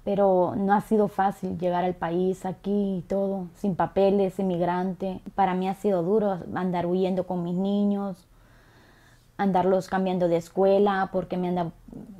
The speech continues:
persiguiendo el ice. Yo llegué en el dos mil doce, pues crucé la frontera y tuvimos que cruzar el río. Fue cuando lo cruzamos, dos días, dos noches sin comer, sin nada.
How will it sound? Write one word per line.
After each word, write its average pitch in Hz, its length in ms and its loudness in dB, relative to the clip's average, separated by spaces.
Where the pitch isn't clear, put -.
persiguiendo 180 600 -2
el 170 100 0
ice. 185 120 -8
Yo 196 160 2
llegué 214 280 6
en 220 120 2
el 196 180 -2
dos 180 160 -2
mil 185 500 -2
doce, 214 600 -2
pues 190 460 -4
crucé 190 400 0
la 202 100 4
frontera 208 640 0
y 190 120 -6
tuvimos 202 500 0
que 208 180 0
cruzar 190 360 -2
el 190 120 2
río. 202 380 2
Fue 208 180 2
cuando 202 400 4
lo 190 120 2
cruzamos, 220 680 2
dos 190 180 0
días, 196 320 2
dos 190 260 -2
noches 208 460 0
sin 190 160 -6
comer, 185 480 -2
sin 185 220 -4
nada. 208 360 -2